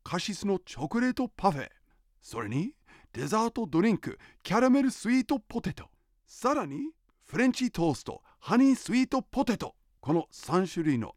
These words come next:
秋限定メニューを、この機会にぜひお楽しみください。スイーツ好きな方にはたまんないですね、このラインナップ。素晴らしい。詳しくは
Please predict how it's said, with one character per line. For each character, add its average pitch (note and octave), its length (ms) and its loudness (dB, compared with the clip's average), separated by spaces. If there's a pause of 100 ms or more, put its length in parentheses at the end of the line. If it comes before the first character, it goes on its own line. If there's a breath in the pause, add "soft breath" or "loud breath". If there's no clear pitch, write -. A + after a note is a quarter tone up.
秋 G3 280 -4
限 A3 200 0
定 G#3+ 200 -4
メ F#3 200 4
ニ C#3+ 120 2
ュ A#2+ 40 0
ー A2+ 40 -4
を、 D#2 160 -12 (600 soft breath)
こ C3+ 100 -6
の D#3 140 4
機 - 120 -12
会 A2+ 200 -6
に F2 120 -12 (260 soft breath)
ぜ C#3+ 220 0
ひ C3 160 -6 (220)
お C3+ 140 -6
楽 C3+ 320 -4
し - 120 -12
み A#2+ 220 -2 (160)
く - 100 -12
だ G2+ 120 -8
さ - 180 -12
い。 F#2 120 -18 (1000 soft breath)
ス - 220 -6
イ G3 40 0
ー G3+ 80 -2
ツ F3 120 -8
好 - 80 -10
き F3 140 -2
な D#3 80 -2
方 C3+ 200 -8
に A#2 120 -4
は F#2+ 200 -12
た - 160 -18
ま A#2+ 220 -10
ん E3 100 -4
な D#3+ 140 -2
い A#2 40 -8
で D#2 80 -12
す - 80 -20
ね、 D#2 120 -14
こ - 140 -16
の C#2+ 80 -16
ラ D2+ 100 -16
イ D2+ 40 -16
ン D2 40 -18
ナ C#2+ 60 -20
ッ - 60 -20
プ。 - 180 -20 (360)
素 - 160 -20
晴 D3 60 -4
ら F#3 100 0
し C#3 60 -4
い。 D3 140 -10 (880 soft breath)
詳 D#3 180 0
し D3+ 80 -4
く C3 120 -6
は A2 140 -4